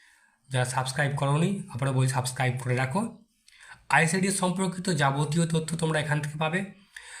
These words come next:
তোমাদের যদি কিছু জানার থাকে বা কোনো রচনা, কোনো সাবজেক্ট সম্পর্কে কিছু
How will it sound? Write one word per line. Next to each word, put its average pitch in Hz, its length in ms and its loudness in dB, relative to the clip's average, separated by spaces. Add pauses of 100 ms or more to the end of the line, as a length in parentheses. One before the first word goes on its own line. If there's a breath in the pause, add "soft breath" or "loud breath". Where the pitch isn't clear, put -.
(160 loud breath)
তোমাদের 185 280 4
যদি 180 180 2
কিছু 190 200 2
জানার 160 320 2
থাকে 175 260 2
বা 185 240 6
কোনো 185 340 2
রচনা, 175 840 2
কোনো 175 140 4
সাবজেক্ট 156 520 0
সম্পর্কে 165 400 2
কিছু 175 420 0